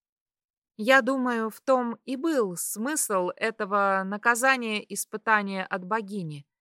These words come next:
Черт, ты же не знаешь ничего. Короче, Бели умыкнул меня вместе с этим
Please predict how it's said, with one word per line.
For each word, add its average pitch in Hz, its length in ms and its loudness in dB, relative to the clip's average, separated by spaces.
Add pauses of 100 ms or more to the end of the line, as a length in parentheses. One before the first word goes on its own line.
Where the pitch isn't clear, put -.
(460)
Черт, - 560 -2 (100)
ты 320 120 0
же 294 120 -6
не 302 140 -4
знаешь 269 440 2
ничего. 165 480 -8 (720)
Короче, 240 680 4 (220)
Бели 240 440 4
умыкнул 247 640 -2
меня 226 480 4
вместе 202 760 -4
с - 160 0
этим 151 640 -6